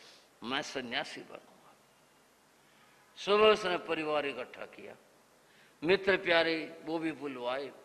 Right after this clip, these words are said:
और बुलवा कर कहा, "भाई मैं तो घर छोड़ के जाऊंगा।" "क्यों, क्या बात हो गई?"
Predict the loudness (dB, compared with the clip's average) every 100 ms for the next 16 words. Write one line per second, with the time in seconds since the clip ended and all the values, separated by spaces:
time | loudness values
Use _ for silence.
0 | -20 -20 _ -10 -8 -6 -6 -2 -2 -4
1 | -8 -8 -6 -6 -8 -6 -6 -4 -6 -8
2 | -10 -10 -12 -12 -14 -14 -14 -16 -14 -10
3 | -8 -4 -4 -2 -6 -8 -14 -14